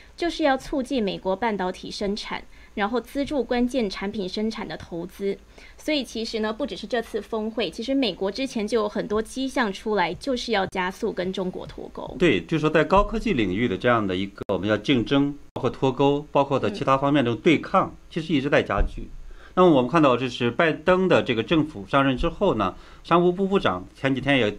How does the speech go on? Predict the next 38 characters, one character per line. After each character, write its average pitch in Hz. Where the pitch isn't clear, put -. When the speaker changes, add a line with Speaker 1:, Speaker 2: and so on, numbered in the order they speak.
Speaker 2:
制 180
裁 98
了 107
中 131
共 139
的 107
这 110
边 117
的 110
七 -
个 123
超 127
级 117
计 120
算 123
机 120
厂 95
商， 117
所 185
以 190
这 240
方 185
面 185
呢， 120
Speaker 1:
嗯。 -
Speaker 2:
我 92
觉 104
得 117
对 131
抗 123
实 113
际 104
上 113
是 -
在 110
加 110
剧 -
的， -